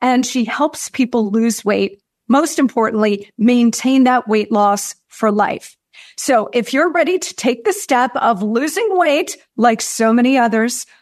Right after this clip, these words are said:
call P H D Weight Loss and Nutrition at eight six four, six four four, nineteen hundred,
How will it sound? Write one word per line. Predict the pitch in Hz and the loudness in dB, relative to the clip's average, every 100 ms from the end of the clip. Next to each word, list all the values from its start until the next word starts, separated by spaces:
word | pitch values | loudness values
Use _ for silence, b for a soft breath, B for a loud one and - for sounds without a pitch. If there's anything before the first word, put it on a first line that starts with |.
| b | b
call | - 269 269 | 0 0 0
P | 277 262 | 0 0
H | 254 - | 0 -2
D | 262 247 | 0 2
Weight | 233 226 | 2 2
Loss | 233 226 233 - - | 2 2 0 -4 -2
and | 226 | 2
Nutrition | 285 339 226 - 196 208 B B - | 2 0 -4 -2 -2 -4 B B -4
at | 254 240 - - | -2 -2 -4 -2
eight | 254 440 - | 0 -2 -4
six | - - 320 311 - | -10 -2 -2 -4 -6
four, | 277 214 196 233 b b | 0 2 2 0 b b
six | - 294 311 - | -8 -4 -4 -6
four | - 339 359 | -2 0 0
four, | - 269 247 262 254 | -2 0 2 0 0
nineteen | 214 240 262 247 285 269 | 2 2 2 2 2 2
hundred, | 247 220 208 208 240 | 2 0 0 -2 -2